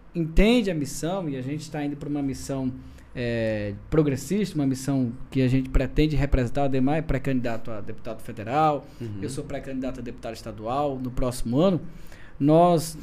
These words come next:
Speaker 1: a gente acaba utilizando, né, Ademar, do, dos tempos livres, final de semana, né,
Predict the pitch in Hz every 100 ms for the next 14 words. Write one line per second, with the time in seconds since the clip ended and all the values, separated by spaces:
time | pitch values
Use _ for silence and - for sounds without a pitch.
0 | - 135 143 160 180 175 156 160 165 196
1 | 185 139 - - - - - - 180 214
2 | 190 151 208 285 196 214 240 156 139 147
3 | 143 - 160 - 220 262 214 151 160 269
4 | 269 156 - - 160 147 - 131 147 220
5 | 233 196 151 127 127 143 202